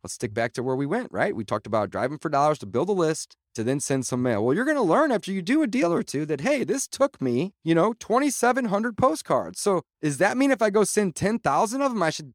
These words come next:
probably get four deals? And here's the answer, guys. Yes. Yes, that is how this works. There's no secret up my sleeves. I don't have any sleeves today. If you're watching the video here, I don't have sleeves. There's no secrets up my sleeves.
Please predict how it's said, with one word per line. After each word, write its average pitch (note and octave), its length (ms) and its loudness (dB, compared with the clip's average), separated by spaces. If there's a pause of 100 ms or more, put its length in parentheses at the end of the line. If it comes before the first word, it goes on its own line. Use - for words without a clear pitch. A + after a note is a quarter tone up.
probably E3 320 2
get E3+ 160 0
four E3+ 280 2
deals? G3 420 2
And D#3 120 -2
here's B3+ 160 -2
the - 200 -4
answer, C#4 380 -2
guys. F3 440 -4
Yes. B3 640 0 (140)
Yes, G#3 380 2
that F#3+ 300 2
is A3 320 2
how A3 260 2
this G3 280 4
works. F#3+ 800 0 (100)
There's A3 220 2
no B3 260 4
secret C4+ 640 0
up E3+ 180 2
my A3 180 2
sleeves. C#4+ 560 -2 (220)
I - 60 -10
don't D4 160 0
have D4+ 140 2
any D4+ 120 0
sleeves D#3 360 -4
today. G#2 340 -6 (140)
If - 60 -14
you're F3 60 -8
watching G#3+ 340 0
the G#3 80 -2
video C4+ 360 -2
here, F#2+ 220 -10 (240)
I A3+ 160 2
don't B3 160 2
have A#3+ 180 2
sleeves. B2 400 -2 (140)
There's F#3 180 0
no A3 140 0
secrets G#3 500 -6
up E3+ 140 -4
my C#3+ 180 -4
sleeves. - 480 -4